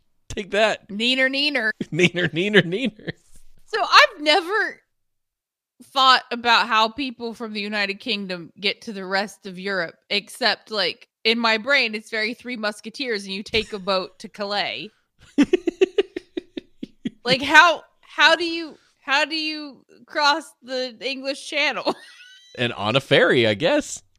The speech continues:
Speaker 1: Put your car on a
Speaker 2: How,
Speaker 1: ferry and it drives
Speaker 2: how
Speaker 1: you over
Speaker 2: long
Speaker 1: there.
Speaker 2: does the ferry take? Like, eat your sandwich before you're done with the ferry ride.
Speaker 1: How long to cross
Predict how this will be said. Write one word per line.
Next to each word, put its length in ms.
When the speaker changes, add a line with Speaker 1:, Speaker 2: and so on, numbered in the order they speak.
Speaker 1:
Put 200
your 80
car 300
on 80
a 40
Speaker 2:
How, 80
Speaker 1:
ferry 320
and 80
it 100
drives 320
Speaker 2:
how 60
Speaker 1:
you 60
over 100
Speaker 2:
long 100
Speaker 1:
there. 140
Speaker 2:
does 100
the 60
ferry 340
take? 360
Like, 200
eat 200
your 100
sandwich 520
before 400
you're 160
done 200
with 120
the 100
ferry 360
ride. 480
Speaker 1:
How 140
long 400
to 200
cross 720